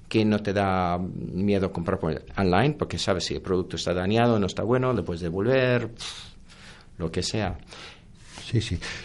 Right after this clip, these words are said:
Speaker 2: Lo que resulta realmente paradójico es que, eh, nunca ha habido más facilidad para acceder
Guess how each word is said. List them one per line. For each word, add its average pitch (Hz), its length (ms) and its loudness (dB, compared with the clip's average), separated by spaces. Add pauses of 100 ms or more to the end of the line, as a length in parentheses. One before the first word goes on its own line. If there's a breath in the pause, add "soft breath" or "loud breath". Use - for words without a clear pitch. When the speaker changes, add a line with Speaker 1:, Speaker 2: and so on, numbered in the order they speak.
Speaker 2:
Lo 117 100 10
que 123 80 12
resulta 127 280 10
realmente 180 360 8
paradójico 120 680 4
es 113 140 0
que, 113 380 2
eh, 87 680 4
nunca 113 280 4
ha 113 40 6
habido 117 520 4
más 87 480 2
facilidad 92 680 0 (120)
para 82 220 2
acceder 82 600 0